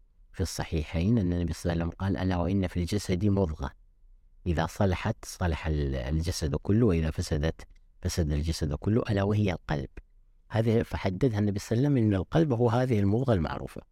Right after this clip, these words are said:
فطبعا، آه، هذا من حيث المبدأ أن المعنى هو ال-، ال-، الغدة الصنوبرية المعروفة،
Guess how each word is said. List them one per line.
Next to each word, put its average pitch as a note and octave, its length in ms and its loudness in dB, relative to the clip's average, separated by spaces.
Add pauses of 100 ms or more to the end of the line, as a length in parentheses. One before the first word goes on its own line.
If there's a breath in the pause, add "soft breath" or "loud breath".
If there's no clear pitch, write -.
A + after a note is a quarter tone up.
(1400)
فطبعا، A#2 920 2
آه، F2 320 0 (540)
هذا A#2+ 260 4
من G#2 160 2
حيث - 280 0
المبدأ F2+ 520 2
أن D#2 160 0
المعنى F2+ 540 0
هو F2+ 400 0
ال-، D#2+ 260 0
ال-، C2 400 -2 (280)
الغدة F2+ 260 -2
الصنوبرية E2+ 640 0
المعروفة، D2+ 540 -2